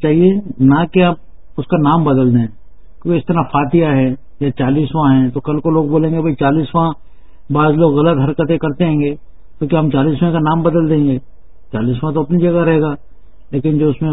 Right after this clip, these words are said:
برائیاں ہیں یا اس کے اندر جو مطلب اسلامی حساب سے باتیں صحیح نہیں ہیں وہ آپ بالکل ختم کر دیں، تو نام جو ہے وہ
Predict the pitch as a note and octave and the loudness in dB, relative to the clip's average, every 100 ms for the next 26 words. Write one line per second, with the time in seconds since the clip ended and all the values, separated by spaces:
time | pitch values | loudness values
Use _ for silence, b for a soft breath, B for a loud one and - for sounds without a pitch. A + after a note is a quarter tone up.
0 | B2+ B2 C3 D3+ D#3 C#3+ C#3+ D3 C#3+ C#3+ | 2 4 2 2 2 4 4 2 0 0
1 | C3 D3 C#3+ C#3+ C3+ B2+ - - - - | -2 0 0 0 -2 -8 -16 -16 -16 -18
2 | - - - - - E3 E3 F#3 F3+ F3 | -16 -16 -16 -16 -8 0 4 4 4 0
3 | - - - - - - - - - - | -4 -8 -18 -18 -18 -16 -14 -14 -14 -10
4 | D3 D3 D#3 D#3+ D3 C#3+ C#3 D#3 D3+ D3 | -4 -2 0 0 0 0 -2 0 0 -2
5 | - - - B2 C3 D3 - D#3+ E3+ C#3+ | -6 -8 -2 -2 0 -4 0 0 2 4
6 | C#3+ C3+ F3 F3 D#3+ D#3 D#3+ C3 C3 D3+ | 4 4 4 2 0 -4 -2 -2 -4 -4
7 | D3 D3 C#3 C3 C3+ - - - - - | -2 0 2 2 -2 -10 -16 -16 -16 -16
8 | - - - - D3+ D3 C3+ C3 F3 F#3 | -16 -16 -16 -6 -2 2 4 6 6 6
9 | F3 E3+ E3 | 6 4 4